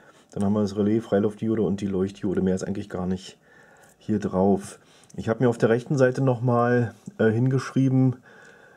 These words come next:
nachher für die Software oder für das Programm ist es immer ganz hilfreich,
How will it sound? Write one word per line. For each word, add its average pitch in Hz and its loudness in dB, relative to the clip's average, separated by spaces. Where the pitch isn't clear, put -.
nachher 117 0
für 117 -2
die 104 2
Software 123 0
oder 104 2
für 117 -4
das 98 -2
Programm 101 0
ist 120 -2
es 113 -8
immer 107 0
ganz 107 0
hilfreich, 110 0